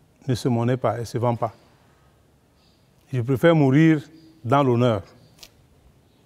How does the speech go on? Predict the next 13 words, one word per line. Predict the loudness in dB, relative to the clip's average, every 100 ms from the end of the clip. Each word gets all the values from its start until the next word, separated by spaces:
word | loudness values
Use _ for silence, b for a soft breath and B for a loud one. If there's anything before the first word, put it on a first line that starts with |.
| _ _ _ _ _ _ _ -2
Donc | 0 2
s'ils | 4 6 6
pensent | 4 4 0 -2 -16 -20 _ _ _ _
qu'ils | 0
sont | 4
en | 2 4
train | 4
de | 4
m'effrayer, | 4 2 4 4 2 -2 -18 -20 _ _ _ _ _ _ _ _ _ _ _ _ _ _ _ _ _ _ _ _ -8
c'est | 2 4 6
une | 6
petite | 4 4 4
rigole | 6 4 4 0